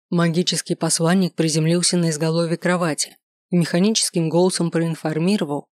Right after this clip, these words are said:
что с сегодняшнего дня занятия в академии возобновляются по расписанию, после чего растаял в воздухе. Амадин вздохнула и откинула одеяло. Странно, ещё несколько дней назад она бы с радостью поспешила на пары,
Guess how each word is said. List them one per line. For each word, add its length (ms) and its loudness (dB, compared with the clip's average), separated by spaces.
что 140 -2
с 40 -2
сегодняшнего 540 0
дня 220 0
занятия 420 -2
в 60 -4
академии 420 -2
возобновляются 800 -2
по 100 -2
расписанию, 720 -2
после 280 -2
чего 280 0
растаял 400 -2
в 60 -8
воздухе. 560 -6
Амадин 420 2
вздохнула 800 0
и 100 0
откинула 460 -2
одеяло. 560 -6
Странно, 480 -4
ещё 260 0
несколько 420 0
дней 180 -2
назад 380 -2
она 140 0
бы 100 -2
с 80 -6
радостью 400 -4
поспешила 480 -2
на 160 -2
пары, 380 -4